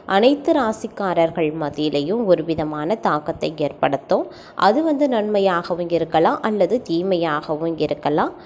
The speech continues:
அல்லது ஒவ்வொரு ராசியினருக்கும் வேறுபட்ட பலன்களையும் அது வழங்கலாம். அப்படி பார்க்கும் பொழுது,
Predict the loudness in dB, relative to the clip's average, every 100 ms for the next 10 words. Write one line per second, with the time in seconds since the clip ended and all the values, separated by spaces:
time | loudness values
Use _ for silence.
0 | -20 -2 2 6 6 4 4 6 6 4
1 | 4 6 6 6 4 2 0 2 2 2
2 | 2 2 6 6 6 4 0 0 0 2
3 | 4 2 4 4 4 2 -2 -4 -4 -4
4 | -6 -4 -2 -2 -4 -12 -20 -20 -20 0
5 | 2 4 2 4 4 4 4 2 6 6
6 | 6